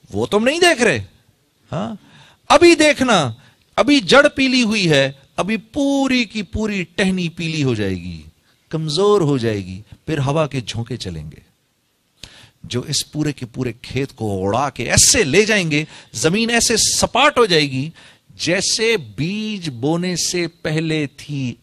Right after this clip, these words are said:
ये हकीकत है तेरी इस दुनिया की, जिस पर तू फख्र कर रहा है।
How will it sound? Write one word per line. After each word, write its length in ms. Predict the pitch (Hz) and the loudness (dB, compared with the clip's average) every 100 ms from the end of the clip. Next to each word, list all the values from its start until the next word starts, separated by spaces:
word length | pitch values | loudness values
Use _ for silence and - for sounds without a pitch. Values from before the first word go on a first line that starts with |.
| - | -16
ये 380 | 123 180 196 180 | -4 0 2 0
हकीकत 640 | 127 117 147 143 143 - | -4 -6 -8 -8 -10 -8
है 120 | 135 | -8
तेरी 340 | 139 131 127 | -6 -6 -4
इस 160 | 123 - | -4 -4
दुनिया 340 | 117 117 113 101 | -2 0 0 -2
की, 240 | 104 104 - - - | -4 -6 -8 -12 -6
जिस 160 | 139 - | -4 -4
पर 80 | 107 | -4
तू 140 | 127 | -4
फख्र 300 | 110 120 110 | -2 -2 -4
कर 160 | 95 82 | -6 -10
रहा 240 | 80 78 | -10 -14
है। 120 | 69 | -16